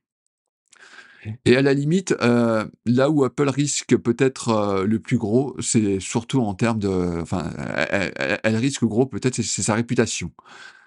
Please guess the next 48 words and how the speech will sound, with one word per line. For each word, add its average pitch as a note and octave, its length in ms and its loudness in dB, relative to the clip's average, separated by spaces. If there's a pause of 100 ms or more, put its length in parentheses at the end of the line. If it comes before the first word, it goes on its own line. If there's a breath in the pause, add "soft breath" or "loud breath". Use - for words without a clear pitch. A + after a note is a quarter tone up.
(260 loud breath)
Avec G2 300 -2
une A2 100 0
telle C#3 160 0
stratégie A#2+ 680 0
dans G2 180 -2
la G2+ 120 0
pré-, - 280 0
dans G#2 160 -2
l'im-, A2 220 -2
dans G#2 160 -2
l'esprit A#2 320 -2
de A#2+ 80 0
Monsieur G2 320 -2
Tout-le-Monde, G#2+ 440 -2 (420 loud breath)
Apple, A#2 320 0
ça G2+ 160 -2
pourrait F#2+ 260 -4
vite A#2 220 -2
devenir G#2 420 -2
le E2 120 -4
Microsoft, G#2+ 840 -4
euh, E2 340 -2 (540 loud breath)
euh, D2+ 520 -4
de F#2+ 180 -2
la D#2+ 280 -2
fin A2 220 -2
des G2 180 -4
années F#2 180 -2
quatre-vingt-dix, F2+ 600 -4
cette F#2 180 -4
société F#2+ 440 -2
dominante G2 580 -4
qui F#2+ 100 -4
écrase - 380 -6
tout. G#2 180 -6 (480 loud breath)
Alors F#2+ 240 -2
qu'en F2+ 120 -6
plus, A#2+ 140 -4
ce - 80 -6
qui - 60 -6
est - 60 -6
étonnant, F#2+ 260 -4
c'est - 160 -8
que F2 60 -6
dans E2+ 80 -4
les D#2+ 120 -6
faits, - 280 -8
euh, - 80 -10